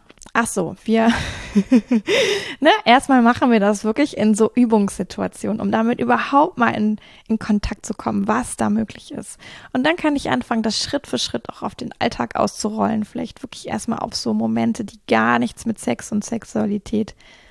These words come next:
zu tun haben. Vielleicht ist es am Anfang auch noch möglich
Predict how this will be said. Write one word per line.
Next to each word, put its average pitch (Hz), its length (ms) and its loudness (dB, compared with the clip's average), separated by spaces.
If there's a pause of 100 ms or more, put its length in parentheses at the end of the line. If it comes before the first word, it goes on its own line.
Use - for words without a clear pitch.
(220)
zu - 160 -10 (120)
tun 247 460 2
haben. - 420 -6 (640)
Vielleicht - 360 -2
ist - 140 -6
es 247 200 -6 (140)
am 208 240 2
Anfang 233 400 0
auch - 200 -2
noch 226 200 -6
möglich 226 1000 -2